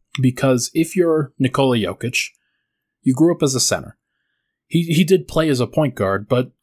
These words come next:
quickly learned that, hey, you're gonna be the biggest guy on the court, you're gonna learn center things,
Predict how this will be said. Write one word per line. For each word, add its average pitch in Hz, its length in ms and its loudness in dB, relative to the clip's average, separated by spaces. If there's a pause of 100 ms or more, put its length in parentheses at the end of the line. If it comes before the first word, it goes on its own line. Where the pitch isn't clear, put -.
quickly 151 720 0 (380)
learned 143 560 0
that, 123 280 0
hey, 113 320 -4 (160)
you're 135 160 0
gonna 143 200 0
be 139 140 2
the 131 120 0
biggest 127 300 0
guy 120 140 2
on 113 80 -2
the - 60 -6
court, 170 380 -2 (180)
you're 113 120 -4
gonna 117 200 0
learn 107 240 0
center 107 340 -2
things, 160 520 -4